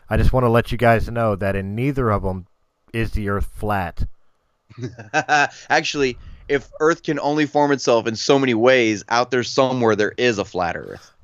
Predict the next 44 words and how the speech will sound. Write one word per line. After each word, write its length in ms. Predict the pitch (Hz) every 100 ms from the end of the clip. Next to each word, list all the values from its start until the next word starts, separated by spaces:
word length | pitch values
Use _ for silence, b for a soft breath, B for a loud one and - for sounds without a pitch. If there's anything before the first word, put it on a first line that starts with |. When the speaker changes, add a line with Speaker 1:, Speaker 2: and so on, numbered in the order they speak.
| -
Speaker 1:
But 160 | 139 -
something, 340 | 151 160 165
something 300 | - 175 175
that 140 | 147 113
was 460 | 113 135 143 -
think, 300 | - 143 117 -
uh, 320 | 123 113 113
running 260 | 107 131 127
through 120 | 120
my 120 | 113
brain 260 | 120 123 117
while 120 | 104
you 80 | 95
were 80 |
talking 300 | - 120 120
about 180 | 101 95
that 160 | 98 87
during 200 | 104 98
the 60 |
first 320 | 90 123 127 -
part, 280 | 104 87 b b b
when 200 | 123 120
you 60 | 107
said 240 | 123 107
if 180 | 110 -
the 120 | 110
universe 520 | 104 120 110 110 -
is 420 | 131 107 107 92
finite, 480 | - 135 135 98 76
where 120 | 98
it 60 | 92
has 260 | 110 107 104
an 140 | 104 _ 131
end, 280 | 127 101 95
and 320 | 113 101 101
what 180 | 117 -
is 240 | 123 123
that 160 | 120 104
end, 200 | 107 98
and 100 | 98
what's 180 | 107
beyond 480 | - 110 107 123 131
the 160 | 107 90
end? 180 | 78